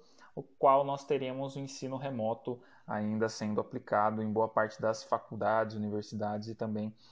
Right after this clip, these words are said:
nas escolas. Ah, salvo talvez em alguns casos, né, dependendo do estado, que talvez retorne às aulas, né, enfim, é, mas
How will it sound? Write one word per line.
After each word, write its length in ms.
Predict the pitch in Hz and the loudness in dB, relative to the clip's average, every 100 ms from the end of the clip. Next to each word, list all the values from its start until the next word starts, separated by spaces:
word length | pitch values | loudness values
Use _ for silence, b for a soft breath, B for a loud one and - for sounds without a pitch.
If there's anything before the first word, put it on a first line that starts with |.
| b b | b b
nas 320 | 113 107 107 | -2 -2 -2
escolas. 1040 | 123 123 - - 110 117 107 - - - - B B B B | -6 -10 -12 -4 4 4 2 -4 -10 -18 -20 B B B B
Ah, 320 | 104 101 98 | 4 6 4
salvo 440 | - 104 107 117 | 4 4 4 2
talvez 480 | 117 113 107 107 113 | 2 2 2 -2 -2
em 40 | 117 | -4
alguns 320 | 110 113 - | -4 -6 -6
casos, 380 | - 101 120 104 | -2 2 2 2
né, 80 | |
dependendo 360 | 104 - 104 101 | -6 -6 -6 -4
do 40 | |
estado, 580 | 104 - - 104 113 135 - b b b - | -6 -4 0 2 2 0 -10 b b b -18
que 200 | - 110 | -6 -6
talvez 380 | 113 110 104 104 | 0 2 2 0
retorne 380 | 117 - 110 123 | -2 -2 -2 0
às 100 | 110 | -2
aulas, 420 | 101 120 110 101 | 2 4 2 0
né, 120 | 101 | -4
enfim, 520 | 110 110 107 113 117 117 | -6 -6 -6 -6 -6 -6
é, 320 | 113 110 110 | -2 2 4
mas 560 | 110 123 147 - - - | 4 2 -2 -4 -14 -16